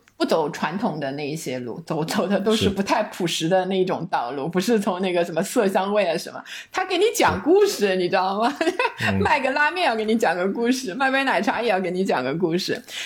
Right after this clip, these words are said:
Speaker 1: 就实际上说到那个本质的话，它就是提供一个品牌跟人的互动。
Speaker 2: 嗯。
Speaker 1: 所以它这个互动一起来，哎，你，你的感情就被调动起来了，然后比如说这种小确幸之类的，
Speaker 2: 是。
Speaker 1: 这个感觉就会起来了。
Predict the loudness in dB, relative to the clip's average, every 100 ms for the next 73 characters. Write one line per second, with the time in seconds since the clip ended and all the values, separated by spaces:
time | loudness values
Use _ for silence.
0 | -4 -2 0 0 0 0 0 -2 -4 -10
1 | -18 -6 0 2 2 2 0 0 2 4
2 | 4 4 0 -2 -6 0 0 2 0 -2
3 | -2 -2 -4 -6 0 0 0 2 0 0
4 | -4 -4 -2 0 0 0 -2 -2 -4 -2
5 | -6 -6 _ _ _ _ _ -8 -6 -6
6 | -4 -6 -2 -2 0 -2 0 0 2 2
7 | 0 0 0 0 -2 -8 -6 -2 0 -2
8 | 0 2 4 2 2 2 2 0 -2 -2
9 | 0 2 2 2 0 -2 -2 0 0 0
10 | 0 -2 -2 -2 0 0 -2 -4 -18 -18
11 | -4 0 2 2 2 0 0 2 0 0
12 | -2 -2 -4 -2 -2 -2 -4 -4 -2 -2
13 | -2 -4 -4 -4 -4 -6 -6 -6 -4 -4
14 | -6 -10 -8 -10 -10 -16